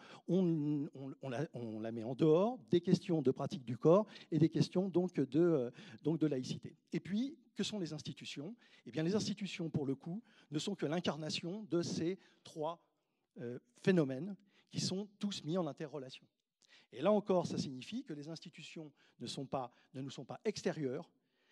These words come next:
Les institutions sont en fait, participent totalement à notre interne, à notre logique.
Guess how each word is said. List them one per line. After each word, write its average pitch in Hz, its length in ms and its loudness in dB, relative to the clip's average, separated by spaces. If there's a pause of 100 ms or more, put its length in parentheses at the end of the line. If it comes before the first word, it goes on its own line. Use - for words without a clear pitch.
(160)
Les 135 140 -8
institutions 180 680 -8 (160)
sont - 280 -6
en 139 60 -4
fait, 180 260 0
participent - 520 -4
totalement 170 420 -4
à 147 80 -4
notre 165 260 -4 (320)
interne, 156 480 -6 (120)
à 135 100 -10
notre 165 400 -4
logique. 135 400 -10